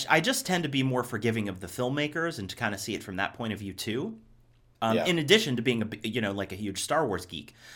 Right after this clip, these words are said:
Speaker 1: So it makes me wonder, like, when these people come out of the movie saying, "God, I hated that." Now, it's been, you know, a couple years since The Last Jedi, and so that,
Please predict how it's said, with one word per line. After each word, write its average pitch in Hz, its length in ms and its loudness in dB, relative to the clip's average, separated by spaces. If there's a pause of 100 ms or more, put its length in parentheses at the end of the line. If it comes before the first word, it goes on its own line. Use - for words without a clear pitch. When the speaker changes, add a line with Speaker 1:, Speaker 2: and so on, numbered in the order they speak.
(680)
Speaker 1:
So 127 540 4
it 165 220 -2
makes 220 300 2
me 175 100 2
wonder, 113 800 0 (480)
like, 143 160 2
when 185 100 2
these 269 120 2
people 226 240 -2
come 170 180 2
out 165 140 6
of 135 60 0
the 120 60 -2
movie 135 280 0
saying, 110 240 -6
"God, 131 280 0
I 98 80 -6
hated 160 580 2
that." 71 300 -12 (680)
Now, 139 520 4 (760)
it's 151 180 2
been, 175 380 4
you 156 100 2
know, 131 160 6
a 123 40 2
couple 135 280 2
years 120 300 4
since 113 220 -2
The 117 100 -2
Last 101 340 2
Jedi, 139 500 4
and 117 120 -4
so 107 280 2
that, 120 480 4